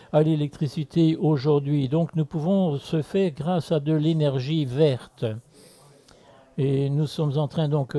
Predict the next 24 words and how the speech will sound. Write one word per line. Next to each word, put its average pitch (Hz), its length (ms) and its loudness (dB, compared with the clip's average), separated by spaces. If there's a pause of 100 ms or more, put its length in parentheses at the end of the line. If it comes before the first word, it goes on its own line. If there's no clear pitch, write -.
(280)
d'électrifier, 165 1000 0 (320)
euh, 147 300 4
l'ensemble 147 600 0
du 139 120 -2
continent 147 560 -2
et 160 80 2
donc 170 340 0
nous 156 320 2 (140)
devons 170 280 2
le 160 160 4
faire 165 500 4 (260)
avec 165 480 4
des 156 220 2
sources, - 500 0
euh, 139 320 2 (120)
vertes 147 420 2
et 143 300 -2 (140)
uniquement 170 460 2
des 139 140 -2
sources - 400 -4
vertes, 135 480 -2
donc, 131 340 -2
euh, 139 160 2
de, 127 300 -4